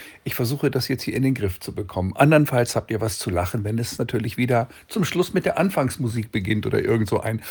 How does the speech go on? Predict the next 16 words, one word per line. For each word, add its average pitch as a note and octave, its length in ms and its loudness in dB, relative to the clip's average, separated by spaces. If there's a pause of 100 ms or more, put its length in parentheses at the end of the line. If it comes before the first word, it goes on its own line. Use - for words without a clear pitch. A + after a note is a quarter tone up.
(100)
Fauxpas, - 600 2
der F2 100 -6
mal F2+ 140 -6
passieren - 500 -8
könnte. G#2 340 -8
Und G#2 120 -8
wir A2+ 60 -6
können A#2 200 0
ja G#2 80 2
nicht G2+ 180 -4
wiederholen A2 520 2
dann. - 260 -8 (600)
Wir F3 140 8
haben G#3 160 8
heute A3 380 6
ein F3+ 280 4